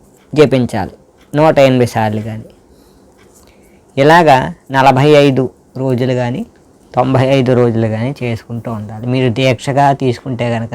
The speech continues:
రాజరాజేశ్వరి దేవి దీక్షగా పసుపు రంగు వస్త్రాలు కానీ ఎరుపు రంగు వస్త్రాలు కానీ ధరించాలి స్త్రీలు, పురుషులు. కనుక మీరు కూర్చున్నటువంటి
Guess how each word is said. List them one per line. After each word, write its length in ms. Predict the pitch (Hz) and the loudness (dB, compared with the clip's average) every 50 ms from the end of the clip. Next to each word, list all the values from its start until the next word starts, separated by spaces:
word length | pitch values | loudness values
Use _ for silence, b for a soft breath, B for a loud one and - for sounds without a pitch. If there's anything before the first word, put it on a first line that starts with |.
| 117 117 | -4 -2
రాజరాజేశ్వరి 800 | 117 117 120 120 120 120 120 123 127 123 117 - 127 123 120 117 117 | -2 -2 -2 -2 -2 -4 -4 -4 -4 -6 -6 -6 -8 -6 -6 -4 -4
దేవి 200 | 120 123 131 143 139 | -4 -4 -4 -4 -6
దీక్షగా 460 | 135 131 117 - - 123 117 117 117 117 B B B B B B B B - | -8 -8 -10 -12 -12 -14 -12 -12 -14 -16 B B B B B B B B -4
పసుపు 300 | 135 143 - 127 123 - 139 | -2 -2 -2 -2 -2 0 0
రంగు 200 | 151 151 151 143 147 139 | 2 2 2 2 0 0
వస్త్రాలు 380 | 127 - - 131 131 127 127 127 | -2 -4 -4 -4 -4 -2 -2 -2
కానీ 160 | 127 131 139 139 139 131 | -2 -2 -2 -2 -2 -2
ఎరుపు 200 | 120 120 - 131 135 | -2 -4 -6 -4 -4
రంగు 260 | 139 143 139 135 - - - _ _ _ _ _ - 127 | -4 -2 -4 -4 -6 -6 -10 _ _ _ _ _ -8 -6
వస్త్రాలు 460 | 131 - - - 135 131 127 123 120 120 | -6 -6 -6 -8 -6 -4 -4 -2 -2 -2
కానీ 160 | 123 127 143 143 139 | -2 -2 -2 -2 -2
ధరించాలి 500 | 123 127 120 123 123 117 123 120 120 120 113 | -2 -2 -2 -2 -2 -2 -4 -4 -4 -4 -6
స్త్రీలు, 360 | - - 120 123 120 123 127 123 120 | -6 -8 -6 -4 -4 -4 -4 -6 -8
పురుషులు. 340 | 131 123 110 - 123 117 117 - _ _ b b b b b b b b b _ _ - | -10 -12 -12 -10 -10 -10 -12 -12 _ _ b b b b b b b b b _ _ -4
కనుక 220 | 127 131 139 127 131 131 131 | -2 0 0 2 2 2 2
మీరు 160 | 135 135 127 120 - | 2 2 0 -2 -4
కూర్చున్నటువంటి 720 | 127 120 - - 139 135 135 131 123 - 131 131 123 131 | -4 -6 -4 -4 -4 -2 -2 -4 -4 -4 -4 -2 0 0